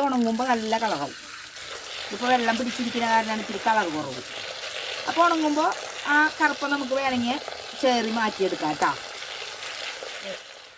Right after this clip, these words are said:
നന്നായി ഞാൻ കഴുകി ക്ലീൻ ആക്കി എടുത്തു ട്ടാ. കുറേ കുറയും ട്ടോ അതിങ്ങനെ. തൊലിയൊക്കെ പോയി കഴിയുമ്പോഴേ കുറേ കുറയും. പക്ഷെ എന്നാലും കുറച്ച് മുളകും ഇട്ടാൽ മതി. പിന്നെ നല്ല കളറിൽ നല്ല കറുത്തൊന്നിരിക്കില്ല.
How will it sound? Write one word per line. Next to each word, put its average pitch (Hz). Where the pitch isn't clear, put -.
നന്നായി 214
ഞാൻ 208
കഴുകി 190
ക്ലീൻ 202
ആക്കി 190
എടുത്തു 165
ട്ടാ. 175
കുറേ 262
കുറയും 302
ട്ടോ 285
അതിങ്ങനെ. 226
തൊലിയൊക്കെ 320
പോയി 330
കഴിയുമ്പോഴേ 254
കുറേ 220
കുറയും. 196
പക്ഷെ -
എന്നാലും 240
കുറച്ച് 247
മുളകും 226
ഇട്ടാൽ 190
മതി. 180
പിന്നെ 180
നല്ല 185
കളറിൽ 180
നല്ല 185
കറുത്തൊന്നിരിക്കില്ല. 208